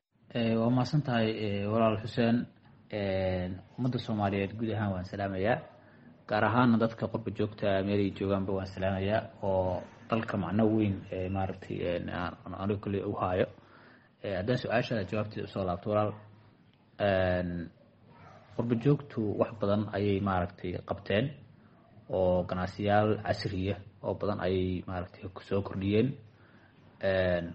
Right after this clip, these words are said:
wax badan ayayna ka qabteen. Markaad fiiriso, ee, dhinaca dhismayaasha,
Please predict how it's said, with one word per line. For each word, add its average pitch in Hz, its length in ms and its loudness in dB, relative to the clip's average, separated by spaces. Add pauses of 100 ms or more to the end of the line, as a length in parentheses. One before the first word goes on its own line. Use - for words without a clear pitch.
wax - 180 -2
badan 98 240 0
ayayna 95 340 -2
ka - 140 -12
qabteen. - 420 -6 (840)
Markaad 104 360 -4
fiiriso, 95 460 -6 (320)
ee, 92 340 2
dhinaca 95 400 -2
dhismayaasha, 98 640 -2